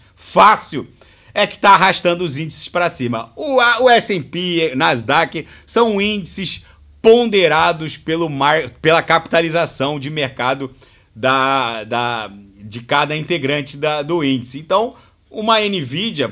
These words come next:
como tem uma, um market cap de três trilhões, é óbvio que se ela subir um, dois por cento, arrasta tudo pra cima.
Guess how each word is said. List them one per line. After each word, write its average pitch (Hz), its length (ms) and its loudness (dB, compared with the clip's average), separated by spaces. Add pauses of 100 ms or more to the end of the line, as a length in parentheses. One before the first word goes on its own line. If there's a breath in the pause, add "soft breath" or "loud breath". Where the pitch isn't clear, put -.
como 190 260 -2
tem 170 240 -2
uma, 151 300 -2
um 135 80 -4
market 143 460 -4
cap 120 360 -4
de 113 200 -10
três 190 420 2
trilhões, 156 640 -2 (340 soft breath)
é - 140 2
óbvio 170 380 4
que 123 80 -12
se - 100 -4
ela 170 140 2
subir 160 360 -6
um, 190 220 -4
dois 151 220 -4
por 180 160 -14
cento, 190 240 -2
arrasta 196 360 2
tudo 202 200 -12
pra 214 180 0
cima. 151 420 -6